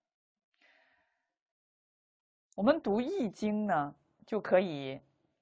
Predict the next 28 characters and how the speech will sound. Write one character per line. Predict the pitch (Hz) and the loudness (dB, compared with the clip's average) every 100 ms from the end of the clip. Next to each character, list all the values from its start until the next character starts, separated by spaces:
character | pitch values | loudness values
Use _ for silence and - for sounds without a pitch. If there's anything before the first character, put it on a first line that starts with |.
| _ _ _ _ - | _ _ _ _ 0
发 | 214 208 | 2 2
现 | 208 226 180 | 0 0 0
啊， | 135 - _ _ - | -4 -8 _ _ -6
这 | 233 | 0
个 | 190 190 | 0 -2
“易” | 302 427 214 | -6 -4 -4
字， | - - 170 139 - _ _ _ _ _ _ _ _ _ _ _ _ - | -6 -10 -8 -8 -12 _ _ _ _ _ _ _ _ _ _ _ _ -4
它 | 220 220 | 0 2
呢， | 202 151 135 _ | 2 0 -4 _
有 | 156 151 | -6 -6
三 | - 262 262 277 | 2 6 6 4
重 | - 147 156 | -8 -14 -12
含 | - 123 127 170 | -12 -14 -12 -12
义。 | 190 - _ _ _ _ _ _ _ _ _ | -12 -14 _ _ _ _ _ _ _ _ _
第 | 339 339 | 4 4
一 | |
个 | 359 262 | 6 4
含 | - 135 143 180 | 4 -8 -8 -6
义 | 202 151 - _ _ - | -8 -10 -18 _ _ -4
就 | 190 | -4
是 | 180 175 - _ | 0 -2 -4 _
变 | 349 359 254 170 160 | 4 6 4 0 -6
异、 | 180 175 151 117 - _ _ - | -10 -8 -8 -10 -16 _ _ 2
变 | 359 277 | 4 4
化 | 175 - 240 | 4 4 4
的 | 160 | 2
意 | 147 151 147 | -8 -8 -10
思， | - - | -12 -20